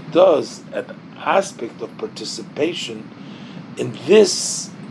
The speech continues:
matter and this mitzvah. She is part of that mitzvah.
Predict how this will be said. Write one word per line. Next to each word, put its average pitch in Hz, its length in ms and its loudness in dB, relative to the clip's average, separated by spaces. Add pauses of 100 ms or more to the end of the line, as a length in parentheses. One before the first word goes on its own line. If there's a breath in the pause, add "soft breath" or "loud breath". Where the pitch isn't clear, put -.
(380)
matter 127 580 2 (280)
and 101 200 -14
this 175 280 -2
mitzvah. 139 420 -2
She 147 340 0
is 180 160 -4
part - 380 -2
of - 80 -10
that - 160 -6
mitzvah. - 360 -8